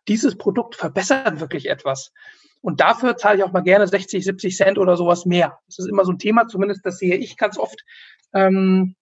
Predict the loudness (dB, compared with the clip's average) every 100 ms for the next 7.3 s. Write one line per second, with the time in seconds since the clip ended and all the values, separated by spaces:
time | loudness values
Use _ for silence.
0 | _ _ _ -2 -2 -4 -2 0 -2 -2
1 | -2 0 0 -2 -6 -10 -10 -10 -10 -6
2 | -6 -6 -4 -2 0 4 4 2 -4 -20
3 | -20 -20 _ -6 -4 -4 0 0 2 0
4 | 2 4 4 2 0 -2 -4 -2 0 2
5 | 2 0 -6 -6 -8 -6 -4 0 2 0
6 | -2 -2 -2 -2 -4 -2 -2 -2 -2 -2
7 | -2 -10 -16